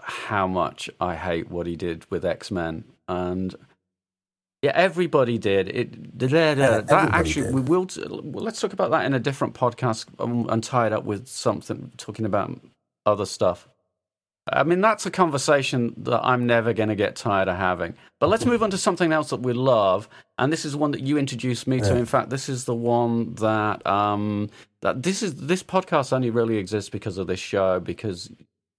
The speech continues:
Speaker 1: you, 'cause you're big on your podcasts, aren't you?
Speaker 2: Kind of, yeah.
Speaker 1: And
Speaker 2: Yeah, yeah.
Speaker 1: you, and your top
Speaker 2: I love my podcasts, yeah. I, um, 'cause I don't read, 'cause I'm dyslexic, I don't read
Speaker 1: You do,
Speaker 2: a great
Speaker 1: just
Speaker 2: deal.
Speaker 1: really, really
Speaker 2: Um,
Speaker 1: slowly.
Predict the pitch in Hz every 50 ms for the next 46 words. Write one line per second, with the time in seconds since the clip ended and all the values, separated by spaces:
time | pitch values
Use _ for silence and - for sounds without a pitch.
0 | _ _ 113 113 120 135 143 143 131 104 - - _ _ _ _ _ _ - 156
1 | 156 233 233 208 - 202 190 143 143 123 120 117 113 - 135 120 107 - - 92
2 | 82 78 - - - - 95 92 - - 85 - - - 110 - _ _ _ _
3 | _ _ _ _ _ _ _ _ - - - - 92 90 90 107 107 80 78 -
4 | 135 151 151 151 156 - 170 175 190 - 156 170 170 165 - 160 160 151 165 202
5 | 208 202 196 - 220 - - - - _ _ _ - - - - - - 156 156
6 | 160 165 156 - 135 127 110 113 117 104 90 107 90 90 87 - - - - 110
7 | 98 95 95 95 98 - 101 104 98 98 101 98 98 101 98 98 101 98 98 95
8 | 101 101 92 95 - - 151 156 156 160 160 147 127 127 139 139 135 117 110 -
9 | 151 147 160 151 139 135 117 123 104 92 95 101 104 113 120 113 104 104 120 117
10 | 110 107 104 101 92 - - 107 110 110 101 90 113 104 101 98 95 95 98 104
11 | 104 117 123 123 135 135 123 120 117 113 107 110 120 120 98 101 101 98 - 107
12 | 98 92 95 98 95 87 - - - - -